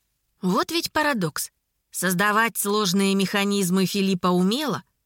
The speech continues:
общаться с людьми нет. Особенно пугали новые знакомства, да так, что на неё порой нападало косноязычие. Вероятно, поэтому моя подруга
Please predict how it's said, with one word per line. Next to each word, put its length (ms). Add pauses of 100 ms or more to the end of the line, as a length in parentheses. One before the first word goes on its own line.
общаться 600
с 100
людьми 380
нет. 360 (640)
Особенно 540
пугали 420
новые 380
знакомства, 680
да 180
так, 380 (260)
что 180
на 100
неё 280
порой 340
нападало 600
косноязычие. 920 (420)
Вероятно, 580
поэтому 520
моя 280
подруга 480